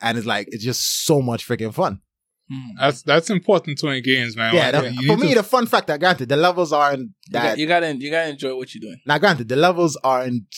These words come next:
Speaker 1: that crazy. I mean, we're not doing no God of War tier puzzles
Speaker 2: Yeah,
Speaker 1: here.
Speaker 2: come
Speaker 1: We're
Speaker 2: on, we
Speaker 1: not,
Speaker 2: can't
Speaker 1: we're not
Speaker 2: have
Speaker 1: moving around. But I'm not expecting. I'm not, I'm
Speaker 2: It's
Speaker 1: not
Speaker 2: just a
Speaker 1: taking away,
Speaker 2: side
Speaker 1: listen,
Speaker 2: scroller.
Speaker 1: I'm not taking away from the game.
Speaker 2: I know.
Speaker 1: But I'm saying it could be a little bit. It's like,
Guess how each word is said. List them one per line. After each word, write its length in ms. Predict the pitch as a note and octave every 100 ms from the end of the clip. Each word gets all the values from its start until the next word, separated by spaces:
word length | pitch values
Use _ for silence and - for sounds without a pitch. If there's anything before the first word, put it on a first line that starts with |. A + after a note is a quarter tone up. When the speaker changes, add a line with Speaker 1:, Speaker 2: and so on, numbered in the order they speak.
| - - - -
Speaker 1:
that 180 | A2+ A2
crazy. 340 | A#2+ F#2 D2 C2
I 40 |
mean, 180 | G2 G2
we're 80 | A#2
not 220 | B2+ A#2
doing 200 | A2 G#2+
no 180 | G#2 G2
God 240 | F#2 G2
of 80 | F#2+
War 160 | F#2 F#2+
tier 220 | - G2+
puzzles 360 | - G#2 E2+ E2
Speaker 2:
Yeah, 120 | F2+
Speaker 1:
here. 100 | F2
Speaker 2:
come 120 | F2+
Speaker 1:
We're 40 | G2+
Speaker 2:
on, 40 |
we 20 |
Speaker 1:
not, 100 | F#2+
Speaker 2:
can't 200 | E2+ D3 B2
Speaker 1:
we're 60 |
not 60 | C#3+
Speaker 2:
have 80 | C#3
Speaker 1:
moving 220 | C3 A#2+
around. 220 | A2+ G#2+ - -
But 100 | D3
I'm 120 | F#3+
not 100 | G3+
expecting. 380 | E3+ - - B2+
I'm 60 | B2
not, 120 | C3+
I'm 60 | F3
Speaker 2:
It's 20 |
Speaker 1:
not 80 | G3+
Speaker 2:
just 100 | A3+
a 40 |
Speaker 1:
taking 120 | G3
away, 60 | D#3
Speaker 2:
side 140 | G#3+ A3
Speaker 1:
listen, 160 | -
Speaker 2:
scroller. 260 | D3 B2+ A#2
Speaker 1:
I'm 40 |
not 160 | B2+ C#3
taking 200 | E3+ D3
away 100 | C#3
from 100 | C3+
the 60 | F#2
game. 160 | D2 _
Speaker 2:
I 140 | - G3
know. 80 |
Speaker 1:
But 60 | C3+
I'm 60 | C#3+
saying 160 | D3+
it 120 | A#2+ -
could 140 | F3+
be 80 | E3
a 60 | D3
little 140 | C3+
bit. 140 | A#2+ B2+
It's 120 | -
like, 240 | C#3 A#2+